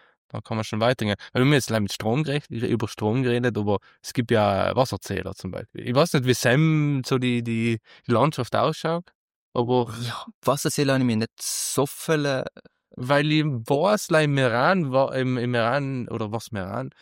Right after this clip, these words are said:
Speaker 1: ist ja auch sehr viel mit so, so Smart City-Geschichten, äh, wird gemacht.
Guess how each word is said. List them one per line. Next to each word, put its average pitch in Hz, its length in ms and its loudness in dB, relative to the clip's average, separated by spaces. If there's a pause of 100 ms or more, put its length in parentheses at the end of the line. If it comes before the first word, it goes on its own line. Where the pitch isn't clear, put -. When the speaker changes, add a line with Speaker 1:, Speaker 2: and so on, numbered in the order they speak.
(140)
Speaker 1:
ist 123 160 -6
ja 127 160 2
auch 139 40 2
sehr 131 440 2
viel 131 240 0
mit 123 160 -2
so, 104 220 -4
so 95 540 -6 (300)
Smart 117 380 -4
City-Geschichten, 131 920 -8
äh, 113 300 -10
wird 120 220 -10
gemacht. - 480 -10